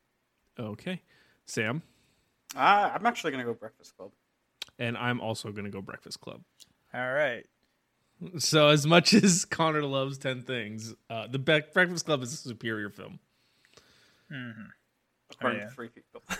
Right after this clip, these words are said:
Speaker 2: <laughs> Two people. <laughs>
Speaker 1: And, uh, oh, um, what did you guys rate these movies on Letterboxd, just so that people
Speaker 2: I
Speaker 1: know?
Speaker 2: gave,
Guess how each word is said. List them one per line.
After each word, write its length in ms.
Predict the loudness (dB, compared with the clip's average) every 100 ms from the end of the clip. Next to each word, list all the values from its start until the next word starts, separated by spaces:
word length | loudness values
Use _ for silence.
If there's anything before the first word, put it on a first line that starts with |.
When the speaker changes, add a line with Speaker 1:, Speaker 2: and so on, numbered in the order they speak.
| 4 4 4
Speaker 2:
<laughs> 40 | 2
Two 220 | 2 2
people. 300 | 0 -8 -8 -4
<laughs> 40 |
Speaker 1:
And, 340 | 0 0 2
uh, 100 | 0 6
oh, 360 | 8 6 2 0
um, 560 | 2 4 2 2 -2 -6
what 180 | 2 2
did 120 | 2
you 80 | 0
guys 320 | 4 4 4
rate 360 | 2 2 2 0
these 220 | -4 -2
movies 340 | -2 -2 -2 -4
on 160 | -4
Letterboxd, 600 | -4 -4 -6 -12 -16 -16
just 200 | -14 -10
so 140 | -6 -6
that 220 | -6 -10
people 200 | -10 -6
Speaker 2:
I 100 | -4
Speaker 1:
know? 340 | -4 -6 -8 -10
Speaker 2:
gave, 640 | -6 -6 -6 -8 -10 -12